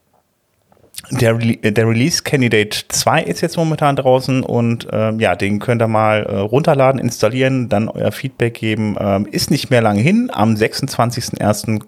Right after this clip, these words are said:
soll die endgültige Version rauskommen. Die Release Candidates sind, sind jetzt, ähm, genau dafür da, nämlich die, sich die runterzuladen, mal auszutesten. Bitte nicht auf die Live-Seite draufpacken, da sind natürlich dann noch Bugs drin.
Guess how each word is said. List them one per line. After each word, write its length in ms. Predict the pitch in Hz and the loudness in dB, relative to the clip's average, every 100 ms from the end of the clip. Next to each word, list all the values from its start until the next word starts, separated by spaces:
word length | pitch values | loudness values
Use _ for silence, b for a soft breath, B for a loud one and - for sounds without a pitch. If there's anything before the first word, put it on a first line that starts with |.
| - | -10
soll 300 | 107 113 143 | -2 0 0
die 300 | 135 113 - | -4 -6 -2
endgültige 540 | 131 - 120 117 104 | -4 0 0 0 2
Version 280 | 101 101 95 | 2 2 0
rauskommen. 540 | 101 139 - 151 143 | 0 0 0 0 0
Die 80 | 120 | 0
Release 320 | 98 107 135 | 2 0 0
Candidates 400 | - 110 101 101 | 0 2 2 2
sind, 220 | 98 95 - | -2 -4 -6
sind 160 | 113 98 | -6 -4
jetzt, 260 | 90 - - | -4 -10 -6
ähm, 300 | - 95 92 | 0 2 2
genau 260 | 95 95 107 | 0 0 2
dafür 240 | 120 117 | 2 2
da, 220 | 92 98 120 | 2 2 0
nämlich 240 | 107 - | -2 -6
die, 100 | - | -10
sich 180 | 101 - | -12 -6
die 100 | 104 | -2
runterzuladen, 720 | 113 139 - 117 104 104 101 101 | 0 0 -2 2 2 2 0 -2
mal 120 | 92 | -2
auszutesten. 840 | - - - - 135 - - 135 B B B B B B _ | -2 -2 -4 -2 -2 -2 -2 -2 B B B B B B _
Bitte 320 | 120 143 165 | -2 2 2
nicht 180 | 139 - | 2 2
auf 120 | - | 0
die 100 | 104 | 0
Live-Seite 560 | 87 80 143 - 147 143 | 2 0 0 0 0 2
draufpacken, 720 | 135 135 - 143 135 143 135 | 2 0 0 -6 -2 -2 0
da 100 | 107 | 0
sind 140 | 110 | 0
natürlich 260 | - 104 101 | 0 -2 -4
dann 140 | 95 | -2
noch 100 | 90 92 | -2 -2
Bugs 300 | - - - | -4 -6 -4
drin. 300 | - 123 | -2 -2